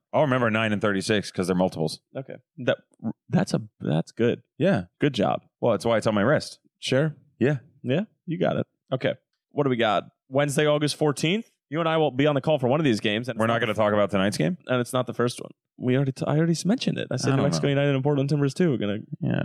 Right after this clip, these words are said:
Speaker 1: I was like, whatever.
Speaker 2: New Mexico's gonna win. Portland Timbers too. Struggles are gonna continue. They probably won't make the playoffs.
Speaker 1: Go
Speaker 2: Like,
Speaker 1: ahead.
Speaker 2: I don't know. What, what, what do you wanna talk about?
Speaker 1: Go ahead.
Speaker 2: What do you
Speaker 1: You're,
Speaker 2: wanna talk
Speaker 1: you're
Speaker 2: about?
Speaker 1: good.
Speaker 2: Okay. New York Red Bulls two and Pittsburgh Riverhounds. Good game.
Speaker 1: I have an idea here.
Speaker 2: One and six.
Speaker 1: I have an idea here, by the way.
Speaker 2: Go ahead.
Speaker 1: 'Cause we talked about role reversal.
Speaker 2: Yeah.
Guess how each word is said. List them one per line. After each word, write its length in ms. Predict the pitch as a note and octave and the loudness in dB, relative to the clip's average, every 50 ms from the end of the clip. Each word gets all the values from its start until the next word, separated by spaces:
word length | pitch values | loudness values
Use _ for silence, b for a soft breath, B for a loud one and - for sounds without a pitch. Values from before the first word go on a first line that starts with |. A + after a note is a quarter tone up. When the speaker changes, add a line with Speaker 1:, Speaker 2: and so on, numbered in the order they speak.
| - | -4
Speaker 1:
I 40 | - | -4
was 140 | - - - | -6 -6 -6
like, 160 | - - - | -6 -6 -6
whatever. 200 | - - - - | -6 -6 -4 -2
Speaker 2:
New 80 | - C#3+ | 0 2
Mexico's 340 | D3 D#3 - - D#3+ C#3+ C#3 | 0 0 0 0 0 0 2
gonna 100 | D3+ C#3+ | 2 2
win. 260 | B2+ B2 B2+ C3 B2+ | 2 2 2 0 0
Portland 260 | - C3 B2+ C3 B2+ | 0 0 0 0 0
Timbers 220 | - C3 B2+ A#2+ - | 0 0 -2 0 2
too. 240 | B2+ A#2+ B2 B2 A#2+ - | 2 2 2 2 0 -2
Struggles 320 | - - A#2 A#2 A#2+ A#2 | -2 0 0 2 2 0
are 60 | A#2+ | 0
gonna 120 | A2+ A2+ G#2+ | 0 -2 -4
continue. 380 | A2+ G#2+ - A2+ A2 A2+ A2+ | -6 -4 -2 -2 0 0 0
They 60 | A2+ | 0
probably 240 | G#2 - - A2 A2+ | 0 0 0 0 2
won't 120 | A2+ A2+ G#2+ | 0 2 0
make 120 | A2 A2 | 0 -2
the 60 | A2 | -2
playoffs. 440 | - A2 G2+ G#2 G#2 G#2 A2 - - | -2 0 2 2 2 0 0 -2 -4
Speaker 1:
Go 60 | - | -2
Speaker 2:
Like, 80 | F2+ F2+ | 0 2
Speaker 1:
ahead. 140 | F#2 F2+ - | 2 2 0
Speaker 2:
I 20 | |
don't 100 | C3+ C3 | -2 -4
know. 80 | - - | -4 -4
What, 200 | A2+ B2+ C3 A#2+ | -2 -2 -2 0
what, 180 | A#2+ C3 C3 B2+ | 0 -2 0 0
what 80 | C3+ C#3 | 0 0
do 60 | C#3+ | 2
you 40 | C#3+ | 2
wanna 120 | D3+ C#3+ | 0 0
talk 140 | C3+ C3+ A#2+ | 0 -2 -2
about? 240 | G#2+ F#2 C#2+ - - _ | 0 -2 -4 -6 -4 _
Speaker 1:
Go 100 | - G2+ | 0 2
ahead. 160 | G#2 A2 G#2+ | 2 0 0
Speaker 2:
What 100 | - C#3+ | 0 0
do 60 | D3 D#3 | 0 0
you 20 | |
Speaker 1:
You're, 40 | D3+ | 0
Speaker 2:
wanna 100 | A#2+ - | 0 -4
talk 100 | - G2+ - | -8 -2 -2
Speaker 1:
you're 100 | F#2 G2 | 0 2
Speaker 2:
about? 200 | C3 C#3+ C#3 A#2 - _ _ | 2 0 0 -4 -8 _ _
Speaker 1:
good. 60 | - A2+ | -6 -6
Speaker 2:
Okay. 140 | - - - - _ _ _ _ _ | -6 -6 -12 -12 _ _ _ _ _
New 80 | D3 E3+ | -2 0
York 140 | G#3 G3 D3+ | 0 2 2
Red 120 | F#3 F#3 | 2 2
Bulls 160 | E3+ F3+ D#3 | 2 0 -2
two 220 | - - F3+ F#3+ F3+ | 2 2 4 4 4
and 80 | E3+ | 4
Pittsburgh 280 | C#3 F3+ - - F3 C#3+ | 2 0 0 0 0 2
Riverhounds. 560 | C#3 D#3+ E3 F3 D#3+ B2 F#2+ E2+ - - - _ _ _ _ - | 2 2 2 0 0 -2 -4 -6 -10 -16 -20 _ _ _ _ -2
Good 120 | D#3+ C#3 | -2 0
game. 240 | C#3+ D#3+ D3+ A2+ - _ _ _ - | 2 2 2 0 -2 _ _ _ 0
Speaker 1:
I 80 | A2+ | 0
have 80 | B2 C3+ | 2 2
an 60 | C3+ B2 | 2 0
idea 180 | A2+ A2+ A2 B2 | 0 2 2 4
here. 60 | D3 | 4
Speaker 2:
One 100 | D#3 D#3 | 2 2
and 100 | D#3 - | 0 0
six. 340 | - - E3+ C#3+ - - - | 0 0 0 0 0 -2 -2
Speaker 1:
I 40 | A#2+ | 0
have 100 | C3+ B2+ | 0 2
an 60 | B2 | 2
idea 260 | A#2+ A2+ G#2 A2 A2 | 2 2 2 2 2
here, 120 | G2+ G2+ F#2 | 4 4 2
by 120 | F2 E2+ | 2 2
the 80 | E2 E2+ | 2 2
way. 200 | E2 D#2 D#2 - _ _ _ | 2 0 0 -4 _ _ _
Speaker 2:
Go 80 | - A2+ | 0 0
ahead. 240 | A2 A#2 G#2+ A2 - | 2 2 0 -2 -2
Speaker 1:
'Cause 160 | - G#2 G#2 | -4 -2 -2
we 60 | A2 | 0
talked 200 | G#2+ A2+ A2 G2+ | 0 0 0 2
about 120 | G#2 G#2 | 2 0
role 220 | G2 F#2+ G2 G2+ G2+ | 2 2 2 2 2
reversal. 520 | G#2+ G2+ A2 B2 A#2+ - D3 D#3+ D#3 - _ | 2 2 0 0 0 0 0 0 -2 -4 _
Speaker 2:
Yeah. 220 | - A#2 G#2+ A#2 | 0 2 2 2